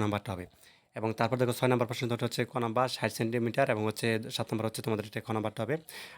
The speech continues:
আট নম্বর প্রশ্ন উত্তরটা হচ্ছে খ নাম্বারটা হবে বাংলাদেশ, এবং নয় নম্বর হচ্ছে তোমাদের বীজ, ঘ নাম্বারটা। দশ নম্বর হচ্ছে তোমাদের এখানে মৌসুমী পুকুর, অর্থাৎ ঘ নাম্বারটা হবে। তো ছোট্ট একটা অ্যানাউন্সমেন্ট, তো আজকে আলহামদুলিল্লাহ আমাদের দেওয়া সাতশো থেকে কমন ছিল। যারা all সাবজেক্ট সাতশো নিতে চাও,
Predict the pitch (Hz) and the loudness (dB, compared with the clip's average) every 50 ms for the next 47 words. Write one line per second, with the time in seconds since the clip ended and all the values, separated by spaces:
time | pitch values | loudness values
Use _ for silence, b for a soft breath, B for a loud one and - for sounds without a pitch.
0 | B B 127 - - 117 110 120 113 117 - 131 117 - 123 - 123 - 127 117 | B B -8 -4 -2 0 0 0 -2 -2 -2 -2 -2 -2 -2 -2 -2 -2 0 0
1 | 120 117 117 113 113 - 117 127 113 117 110 104 104 104 131 120 - 123 104 107 | 2 4 4 4 2 2 2 2 2 2 4 2 2 2 0 0 0 0 2 2
2 | 107 104 107 110 107 104 107 107 107 - 117 - 113 110 101 110 104 101 113 117 | 2 2 2 2 2 2 0 0 -2 -4 -2 0 2 2 2 0 0 4 4 4
3 | 117 117 - 117 - - 104 107 104 98 - - 104 92 101 - - 113 104 107 | 4 4 0 -4 -4 -2 0 0 0 -2 -4 -4 -4 -2 -2 -2 0 -2 -2 -2
4 | - - 120 117 110 107 107 104 - 143 185 202 B B B B B B B B | -4 -4 -2 -2 0 0 0 0 0 -2 -2 -2 B B B B B B B B
5 | 113 113 113 - - 131 123 131 139 131 170 165 139 123 - - 110 107 110 107 | 0 2 2 4 4 4 2 2 2 2 4 4 4 4 2 -2 -2 -2 0 0
6 | 107 101 98 - - 95 87 90 85 - - _ _ _ _ _ _ _ _ _ | 0 -2 -2 -4 -6 -6 -6 -8 -12 -16 -18 _ _ _ _ _ _ _ _ _
7 | _ _ _ - 123 - - 147 - 143 131 - - 131 123 123 123 120 - - | _ _ _ -8 -4 -2 2 6 8 6 8 10 10 10 10 10 8 6 4 4
8 | 156 151 156 - _ - - 123 117 113 - - 147 143 143 147 131 127 107 117 | 4 4 2 0 _ -2 0 2 2 2 6 10 10 12 12 12 12 10 10 8
9 | 123 117 123 123 113 113 117 107 117 110 123 117 107 - 120 110 - - 113 120 | 6 8 8 8 10 10 8 6 6 6 6 6 6 4 2 0 0 0 0 2
10 | 107 113 - 113 110 107 - - 131 123 110 110 107 107 104 107 - - 113 104 | 2 4 4 4 4 4 4 2 2 4 4 6 8 8 8 8 6 2 0 0
11 | 107 101 104 101 95 - 113 107 107 104 113 - - 117 | 0 0 0 -2 0 2 2 4 4 2 2 0 0 -2